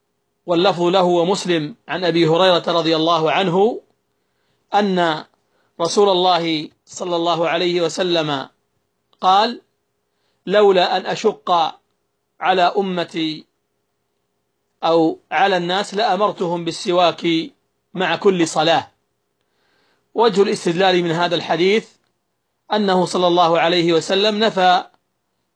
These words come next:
عن السواك أن يكون مأمورا به، وحكم باستحبابه،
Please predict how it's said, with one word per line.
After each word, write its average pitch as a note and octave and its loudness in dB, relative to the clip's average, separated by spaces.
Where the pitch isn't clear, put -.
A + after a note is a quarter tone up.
عن F#3+ 0
السواك F#3+ -2
أن G#3 -2
يكون F#3 -2
مأمورا F#3 2
به، D#3+ 0
وحكم G3 0
باستحبابه، E3 -2